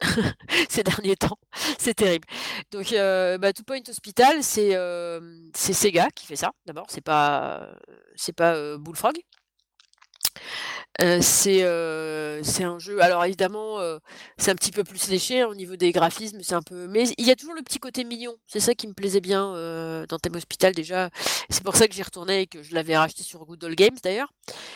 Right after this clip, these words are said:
Heu, il y a toujours, heu, les, la voix, heu, off qui te dit, heu : « Un médecin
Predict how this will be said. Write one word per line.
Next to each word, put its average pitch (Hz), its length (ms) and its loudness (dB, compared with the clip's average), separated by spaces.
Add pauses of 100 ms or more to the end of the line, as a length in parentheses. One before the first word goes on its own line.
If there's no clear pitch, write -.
(400)
Heu, 180 640 4 (680)
il 196 100 -6
y 226 40 12
a 208 60 8
toujours, 247 420 -10
heu, 202 120 0
les, 214 140 0 (140)
la 214 160 6
voix, 226 360 2
heu, 180 460 -6
off - 320 -10
qui 190 140 -10
te - 120 -14
dit, 190 300 -8
heu : « 175 320 -6
Un - 120 2
médecin 381 320 2